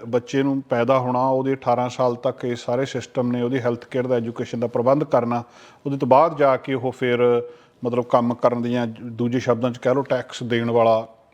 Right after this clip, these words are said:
ਇੱਕ ਸਿਟੀਜ਼ਨ ਬਣਦਾ ਆ। ਵੀ ਸਿੱਧੇ ਬਾਹਰੋਂ ਹੀ ਲੈ ਆਉਂਦੇ ਜਾਣ, ਉਹ ਚੀਜ਼ ਸਸਟੇਨੇਬਲ ਨਹੀਂ ਆ। ਉਹ ਮਾਡਲ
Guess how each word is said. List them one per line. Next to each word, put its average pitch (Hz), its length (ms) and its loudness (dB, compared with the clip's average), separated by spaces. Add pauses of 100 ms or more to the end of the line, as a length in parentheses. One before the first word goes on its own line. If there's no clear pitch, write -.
ਇੱਕ 117 360 -2
ਸਿਟੀਜ਼ਨ 135 420 -2
ਬਣਦਾ 101 440 -4
ਆ। 92 40 -14 (500)
ਵੀ 135 60 2
ਸਿੱਧੇ 160 300 2
ਬਾਹਰੋਂ 147 280 4
ਹੀ 175 100 -2
ਲੈ 120 220 4
ਆਉਂਦੇ 113 280 0
ਜਾਣ, 110 320 -4 (540)
ਉਹ 214 140 4
ਚੀਜ਼ 190 300 -6
ਸਸਟੇਨੇਬਲ 143 640 0
ਨਹੀਂ 117 160 -4
ਆ। 127 40 -6
ਉਹ 165 120 -4
ਮਾਡਲ 160 360 2